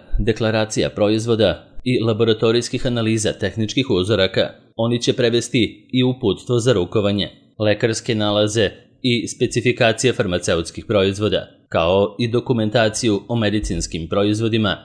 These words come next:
rešenje o osnivanju pravnog lica i uputstvo za lekove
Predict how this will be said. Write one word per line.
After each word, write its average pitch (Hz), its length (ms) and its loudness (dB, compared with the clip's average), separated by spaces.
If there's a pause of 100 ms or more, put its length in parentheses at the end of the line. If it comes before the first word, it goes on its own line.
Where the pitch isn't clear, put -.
(200)
rešenje 113 760 2
o 120 140 2
osnivanju 110 580 0
pravnog 92 320 0
lica 104 420 2 (300)
i 135 80 2
uputstvo 127 520 2
za 117 140 0
lekove 101 500 0